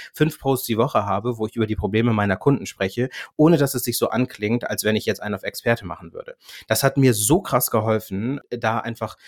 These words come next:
in Gang zu kommen. Und dann hab ich nicht, ich hab eine Zeit lang vielleicht fünf Tage die Woche gepostet, dann hab ich aber auch wi-, wieder weniger gemacht. Aber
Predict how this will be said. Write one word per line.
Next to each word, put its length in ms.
in 160
Gang 240
zu 140
kommen. 280
Und 80
dann 140
hab 80
ich 100
nicht, 140
ich 160
hab 80
eine 140
Zeit 200
lang 80
vielleicht 220
fünf 160
Tage 200
die 100
Woche 160
gepostet, 360
dann 80
hab 80
ich 80
aber 160
auch 160
wi-, 140
wieder 300
weniger 240
gemacht. 260
Aber 180